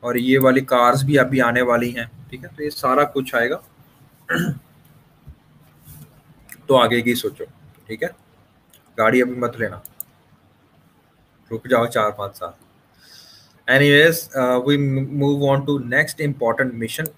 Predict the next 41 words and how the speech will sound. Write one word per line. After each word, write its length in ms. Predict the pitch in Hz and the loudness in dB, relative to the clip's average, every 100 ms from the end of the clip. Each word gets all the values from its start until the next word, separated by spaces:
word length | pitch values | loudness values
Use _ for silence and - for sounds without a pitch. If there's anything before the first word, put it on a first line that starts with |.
| 139 | -12
इसके 320 | 131 - 139 | -10 0 0
बारे 320 | 131 123 127 | 2 2 2
में 120 | 131 | 2
बात 340 | 127 110 110 - | 0 0 0 0
करते 260 | 110 - 113 | -4 -2 -4
हैं, 140 | 135 | -2
नेशनल 520 | 127 117 117 - 131 | 2 2 2 -2 -4
मिशन 340 | 117 107 120 110 | -4 -6 -8 -6
के 120 | 101 | -6
बारे 240 | 92 87 | -6 -8
में, 120 | 85 - _ - - _ - | -14 -20 _ -20 -20 _ 2
नेशनल 400 | 120 123 - 147 | 4 4 2 0
वाटर 360 | 127 98 - 107 | 4 2 0 -12
मिशन, 340 | 95 - - _ _ _ _ _ _ _ _ _ _ _ | -14 -16 -20 _ _ _ _ _ _ _ _ _ _ _
ठीक 120 | 117 | -6
है। 120 | 165 - _ - - - - | -6 -6 _ -16 -16 -16 -4
जब 140 | 165 160 | -2 2
नेशनल 380 | 135 139 185 | 2 2 0
वाटर 280 | 151 117 151 | 0 0 0
मिशन 220 | 147 156 | -4 -6
पढ़ेंगे, 300 | 156 123 127 | -4 -4 0
इसमें 240 | 147 - 139 | -2 0 2
आगे 140 | 135 | 4
हम 160 | 139 143 | 2 0
स्कीम्स 340 | - 139 135 | -6 -6 -6
पढ़ेंगे 320 | 131 104 101 | -6 -8 -6
बहुत 240 | 107 98 101 | -6 -6 -4
ज़्यादा, 200 | 104 135 | -2 -4
तो 200 | - 147 | 2 4
ये 160 | 156 | 6
नेशनल 420 | 165 135 127 - 147 | 6 4 2 2 4
वाटर 280 | 120 117 | 4 2
पॉलिसी 580 | 139 - 147 175 175 139 - _ _ - _ _ _ _ - | -6 2 4 4 2 -2 -6 _ _ -20 _ _ _ _ -6
के 60 | 135 | -6
हिसाब 340 | 131 135 110 | -2 -2 -2
से 140 | - 113 | -6 -10
चलेगी। 340 | 95 87 - | -8 -8 -10
सबसे 280 | - 131 185 | -6 -2 2
पहले 200 | 170 175 | 6 6
आएगा 240 | 175 233 | 6 4
मिशन, 380 | 170 143 - | 4 0 0